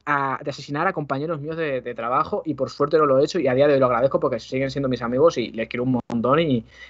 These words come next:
y, y no sé si quedaría sin ellos. Así que por favor, cuidad. Y en relación con este último punto,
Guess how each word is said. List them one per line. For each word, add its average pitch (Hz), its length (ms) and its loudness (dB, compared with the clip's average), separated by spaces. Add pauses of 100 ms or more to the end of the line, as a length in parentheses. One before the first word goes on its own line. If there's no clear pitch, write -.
(120)
y, 110 360 -2
y 113 200 -4
no 131 100 6
sé 139 120 2
si 131 40 6
quedaría 113 180 2
sin 110 140 -4
ellos. 101 320 -10 (300)
Así 123 120 -2
que 120 60 0
por - 80 0
favor, 143 380 6 (320)
cuidad. 110 320 -4 (580)
Y 254 300 2 (1040)
en 135 180 0
relación 123 280 0
con 120 60 4
este 113 140 -4
último 110 180 -2
punto, 170 460 4